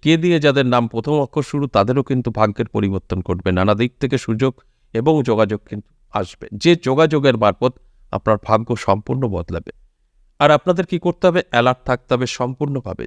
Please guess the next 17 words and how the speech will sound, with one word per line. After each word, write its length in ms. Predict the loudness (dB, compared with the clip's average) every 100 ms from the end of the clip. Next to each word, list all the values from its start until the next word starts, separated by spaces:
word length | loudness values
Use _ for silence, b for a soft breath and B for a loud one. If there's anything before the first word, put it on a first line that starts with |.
| -6
জেগে 240 | -4 -2
থাকতে 320 | -4 -6 -8 -8
হবে। 180 | -8 -12 _ _ _ _ _
তার 160 | 2 2
সাথে 240 | 2 0
সাথে 240 | 2 4 4
আপনার 280 | 4 0 0 _ _ -2
হস্তরেখা 480 | -2 -2 -2 0 0
মিলিয়ে 260 | 0 0
দেখতে 320 | 0 -4 -2 -2
হবে 240 | -2 -4 _ _ _ -12
যে 220 | -4 -2 0
আপনার 280 | -2 2 0 0 _ _
শুক্র 500 | -14 -2 -2 0 -2
কতটা 400 | 0 0 0 -2 -2 _ _
সাপোর্ট 420 | 0 0 0 -6
করছে, 400 | -4 -4 -4